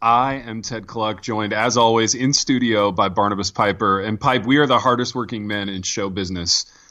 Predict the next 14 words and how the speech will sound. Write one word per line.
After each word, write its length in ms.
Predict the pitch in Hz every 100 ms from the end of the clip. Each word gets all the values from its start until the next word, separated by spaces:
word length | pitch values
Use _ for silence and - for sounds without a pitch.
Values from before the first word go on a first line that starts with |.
| _
in 140 | - 113
the 60 |
sense 380 | 107 120 104 95
that 260 | 117 101 98
we 180 | 107 131
have 120 | 120
dispatched 680 | 120 - - 107 110 - -
even 380 | 117 117 113 110
with, 300 | 101 104 -
uh, 240 | 101 95 95
intro 380 | 123 117 135 107
and 80 |
outro 340 | 95 101 - 110
music, 500 | 113 110 120 117